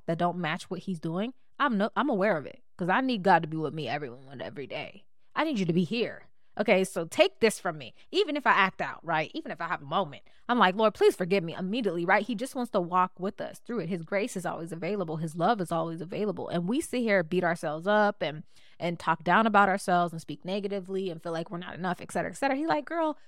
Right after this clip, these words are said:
come on, relax. Like, I, I'm still gonna do it for you. Just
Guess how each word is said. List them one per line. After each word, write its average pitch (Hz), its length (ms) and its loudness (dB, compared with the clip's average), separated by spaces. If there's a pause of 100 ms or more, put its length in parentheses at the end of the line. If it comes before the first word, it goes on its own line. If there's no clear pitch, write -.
come - 180 -12
on, 226 400 -6 (100)
relax. 247 500 -2
Like, 170 220 -2
I, 214 140 0 (840)
I'm 214 120 2
still 269 200 6
gonna 247 180 2
do 254 140 4
it 226 80 2
for 226 160 0
you. 226 140 -2
Just 220 340 -2